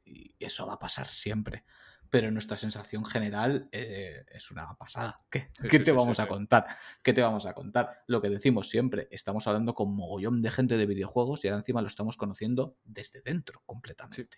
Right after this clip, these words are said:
Speaker 2: ¿Quién mejor que te hable de videojuegos que gente que trabaja con ellos y les hace de cero? ¿Qué mejor?
Speaker 1: Correcto, correcto,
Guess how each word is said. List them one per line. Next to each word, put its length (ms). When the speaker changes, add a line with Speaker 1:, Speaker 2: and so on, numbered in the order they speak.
Speaker 2:
¿Quién 200
mejor 400
que 100
te 100
hable 160
de 100
videojuegos 640
que 180
gente 360
que 80
trabaja 360
con 160
ellos 200
y 20
les 140
hace 160
de 100
cero? 260
¿Qué 100
mejor? 240
Speaker 1:
Correcto, 300
correcto, 400